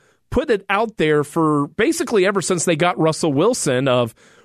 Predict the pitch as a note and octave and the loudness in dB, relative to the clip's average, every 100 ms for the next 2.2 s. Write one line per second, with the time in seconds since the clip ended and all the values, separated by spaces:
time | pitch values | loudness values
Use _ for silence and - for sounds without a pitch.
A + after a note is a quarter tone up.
0 | - F3 A#3 G3 D#3+ D#3 D3 F#3+ G#3+ G3+ | -2 0 2 0 0 0 2 4 2 2
1 | F3+ F#3 E3 D#3+ C#3 C#3+ C#3+ - A2+ G#2 | 2 2 0 0 0 0 0 -2 -2 0
2 | G#2 | -2